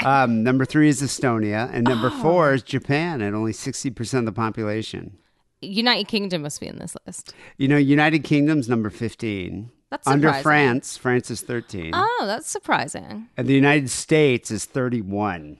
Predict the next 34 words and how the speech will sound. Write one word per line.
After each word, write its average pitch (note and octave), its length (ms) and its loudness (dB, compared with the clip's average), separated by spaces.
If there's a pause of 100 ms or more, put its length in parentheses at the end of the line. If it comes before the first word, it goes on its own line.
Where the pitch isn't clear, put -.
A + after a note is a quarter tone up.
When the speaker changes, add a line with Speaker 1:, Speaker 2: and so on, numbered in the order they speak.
Speaker 2:
Yeah, A#2 340 -14
Speaker 1:
I A#2 120 -4
Speaker 2:
that's A#2 80 -6
Speaker 1:
figured C#3 300 4
we'd A2+ 140 0
be A#2 100 2
a G#2+ 60 2
little G2+ 240 0
lower. F#2 440 -2 (180)
<laughs> - 80 -2 (260)
Speaker 2:
Well, F3 120 -4
you D#3+ 120 -2
hoped D#3 360 -6
we'd, C3 280 -10
you'd C#3+ 240 -12
be G2+ 120 -12
lower. F#2 400 -10 (760)
Speaker 1:
Well, G#2 340 2
no, C#3 140 4
I B2+ 140 4
mean, C#3+ 180 6
I C#3 120 4
figured C3+ 320 2
we'd B2 180 -2
be B2 100 2
lower A#2 260 2
than G#2 140 -2
thirty-one G#2 720 -6 (260)
or A2 100 -8
higher C#3 280 4
than F#2 140 -2
thirty-one, D#2+ 400 -6
my E2+ 100 -4
bad. D2+ 200 -12